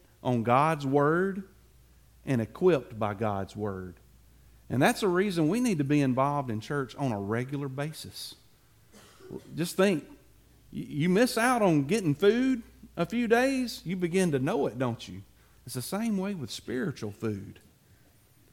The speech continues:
We need to, we need God's spiritual food on a regular basis.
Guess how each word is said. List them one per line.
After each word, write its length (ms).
We 100
need 180
to, 100
we 220
need 240
God's 340
spiritual 600
food 300
on 160
a 80
regular 580
basis. 640